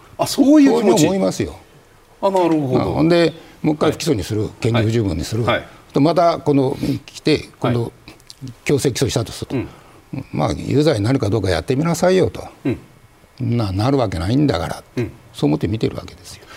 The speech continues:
Speaker 1: そうするとやっぱり検察にしてみたら、自分たちで有罪にできなかったものを検察審査会からこう巻き戻されたからといって、そこで有罪になるということは、
Speaker 2: 有罪じゃなくて起訴できなかった。
Speaker 1: あ、起訴できなかったことっ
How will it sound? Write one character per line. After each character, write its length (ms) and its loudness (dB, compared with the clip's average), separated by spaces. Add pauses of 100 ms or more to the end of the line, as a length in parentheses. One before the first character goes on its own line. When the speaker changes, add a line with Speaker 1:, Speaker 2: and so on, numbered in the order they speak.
(140)
Speaker 1:
そ 160 2
う 20 4
す 80 0
る 80 0
と 0 -
や 0 -
っ 20 -10
ぱ 80 -6
り 60 -4
検 240 0
察 240 -6
に 80 -2
し 80 -12
て 40 -2
み 100 -4
た 80 0
ら、 60 0
自 180 -6
分 160 4
た 120 4
ち 120 -2
で 60 2
有 180 6
罪 160 2
に 60 -2
で 100 2
き 80 -2
な 120 2
か 80 4
っ 80 -4
た 80 -2
も 140 0
の 180 0
を 60 -2
検 240 0
察 120 0
審 200 0
査 140 -2
会 180 2
か 80 2
ら 100 0
こ 160 -2
う 40 2
巻 220 -2
き 40 2
戻 200 2
さ 120 0
れ 80 0
た 80 0
か 80 0
ら 80 -2
と 80 -10
い 40 -8
っ 20 -10
て、 80 -14
そ 120 -4
こ 80 2
で 100 2
有 300 4
罪 200 2
に 100 2
な 180 4
る 100 -2
と 140 -2
い 80 0
う 80 -4
こ 140 -6
と 100 -2
は、 60 4
Speaker 2:
有 160 2
罪 180 2
じ 60 -4
ゃ 20 -4
な 80 -8
く 80 -20
て 100 -18
起 100 -8
訴 120 0
で 120 -4
き 80 -4
な 100 -6
か 80 -14
っ 20 0
た。 60 2
Speaker 1:
あ、 20 -2
起 100 0
訴 80 6
で 60 4
き 60 2
な 60 0
か 60 -2
っ 40 -6
た 80 -14
こ 80 -10
と 80 -14
っ 40 -14